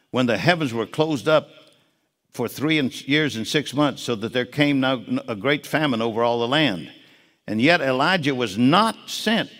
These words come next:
to single one of them, but only to Zarephath, Zarephath,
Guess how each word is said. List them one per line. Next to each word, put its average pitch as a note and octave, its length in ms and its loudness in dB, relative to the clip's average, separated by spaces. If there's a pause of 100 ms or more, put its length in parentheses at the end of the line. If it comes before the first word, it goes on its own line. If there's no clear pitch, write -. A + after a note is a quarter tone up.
(2500)
to C3+ 120 0
single G#3+ 440 0
one E3 260 -2
of G2 120 -4
them, E2 400 -10 (880)
but A2 140 -4
only A#3 340 0
to D3+ 160 0
Zarephath, - 800 -4 (200)
Zarephath, - 640 -4